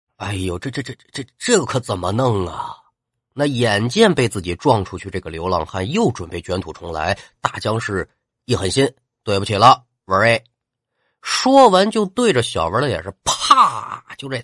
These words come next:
大嘴巴子扇的叫一个响亮啊。这挨了一个大耳贴子的小文是打了一个哆嗦，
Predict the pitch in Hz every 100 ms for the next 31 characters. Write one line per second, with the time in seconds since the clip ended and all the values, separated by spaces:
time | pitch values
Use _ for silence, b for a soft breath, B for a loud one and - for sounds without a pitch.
0 | - - - 101 95 87 92 139 101 87
1 | 90 - 127 117 - 117 92 104 95 -
2 | 82 76 95 104 85 76 _ _ _ _
3 | _ _ _ _ _ _ _ _ 254 -
4 | 262 277 240 240 247 247 190 120 120 -
5 | 208 196 165 - 87 90 156 175 98 90
6 | 123 143 170 180 170